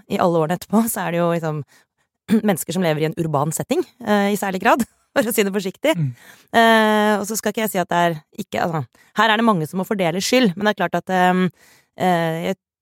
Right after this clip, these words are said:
Speaker 1: tror, ut fra hvordan jeg hører det beskrevet, i hvert fall fra rådhuset, at liksom,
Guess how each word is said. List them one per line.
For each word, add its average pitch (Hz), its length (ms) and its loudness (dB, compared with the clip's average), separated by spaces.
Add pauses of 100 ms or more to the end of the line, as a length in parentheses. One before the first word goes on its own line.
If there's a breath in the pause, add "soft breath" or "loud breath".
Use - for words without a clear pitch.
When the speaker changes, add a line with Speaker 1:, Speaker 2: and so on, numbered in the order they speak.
(180)
Speaker 1:
tror, 240 400 0
ut 208 140 -4
fra 202 120 2
hvordan 180 300 0
jeg 175 80 0
hører 160 240 0
det 160 80 -12
beskrevet, 165 420 -2
i - 60 -8
hvert 151 100 -6
fall 175 160 -2
fra 185 140 -2
rådhuset, 160 320 -2
at 190 160 -2
liksom, 170 240 0